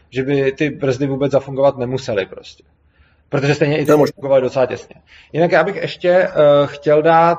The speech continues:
Speaker 1: eh, slovo, protože jsme se bavili jako s panem Klíčem, tak bych mu chtěl dát teďkon slovo, aby mi, je-, jako, a jestli chce zareagovat na to, co jsem říkal, a potom se, eh, hlásil Karol Kryzán,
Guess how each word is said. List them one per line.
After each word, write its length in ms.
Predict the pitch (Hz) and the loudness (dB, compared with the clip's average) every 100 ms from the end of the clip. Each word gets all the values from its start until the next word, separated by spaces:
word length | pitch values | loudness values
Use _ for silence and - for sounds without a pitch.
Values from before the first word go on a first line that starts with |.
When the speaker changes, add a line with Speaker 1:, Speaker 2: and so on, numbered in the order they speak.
| - | -6
Speaker 1:
eh, 340 | - 143 143 139 | -8 -2 0 0
slovo, 460 | 151 156 165 - | 0 2 2 0
protože 260 | 160 147 151 | -6 -6 -6
jsme 140 | 175 175 - | -6 -8 -8
se 120 | - - | -12 -8
bavili 180 | 143 160 | 0 2
jako 200 | 151 175 | 2 -2
s 60 | 175 | -2
panem 260 | 156 185 | -2 -2
Klíčem, 480 | 185 147 - 107 123 - _ _ | -6 -8 -4 -6 -6 -16 _ _
tak 160 | 143 135 | -4 -2
bych 180 | 156 156 | -2 -2
mu 100 | 165 | -2
chtěl 220 | 170 170 | 0 2
dát 120 | 165 | 2
teďkon 240 | 160 165 185 | 0 -2 -4
slovo, 300 | 180 160 - | 0 0 0
aby 140 | 156 | -2
mi, 320 | 165 170 165 - | -2 -2 -4 -8
je-, 160 | 143 - - | -8 -6 -8
jako, 160 | 156 175 | -2 0
a 100 | 165 | 2
jestli 220 | 165 165 | 0 0
chce 140 | 185 175 | -2 0
zareagovat 360 | 165 165 170 | 2 2 2
na 60 | 170 | 0
to, 80 | 160 | -2
co 60 | |
jsem 160 | 180 185 | -4 -2
říkal, 240 | 160 160 156 | 0 0 0
a 80 | 156 | -2
potom 240 | 156 160 | -2 -2
se, 200 | 175 170 | 0 0
eh, 240 | 151 151 143 | 0 0 0
hlásil 380 | 147 - 156 | 0 0 -8
Karol 340 | 151 147 147 147 | -4 -2 0 -2
Kryzán, 500 | 147 127 117 101 | -6 -6 -4 -6